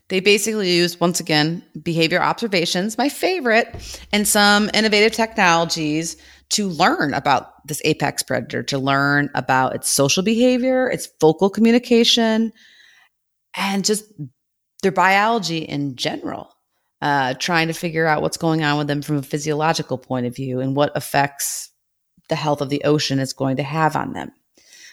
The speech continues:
And they, of course, work with local governments to help get this done. And the founder, Assistant Professor Shane Garrow, has a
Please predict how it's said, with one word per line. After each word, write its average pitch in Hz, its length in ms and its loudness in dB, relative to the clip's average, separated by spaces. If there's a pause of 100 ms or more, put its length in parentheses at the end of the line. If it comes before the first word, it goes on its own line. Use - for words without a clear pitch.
(120)
And 143 560 2 (280)
they, 147 260 4
of 139 160 -2
course, 180 420 2
work 156 300 -2
with 139 140 -4
local 143 240 -4
governments 180 720 0
to 170 100 -6
help 143 240 -4
get 139 100 -8
this 131 180 -8
done. 147 460 -2 (540)
And 196 120 2
the 208 60 2
founder, 202 800 2 (800)
Assistant 185 360 -2
Professor 175 480 2
Shane 175 840 0
Garrow, 156 540 0 (1700)
has 196 300 2
a 165 300 6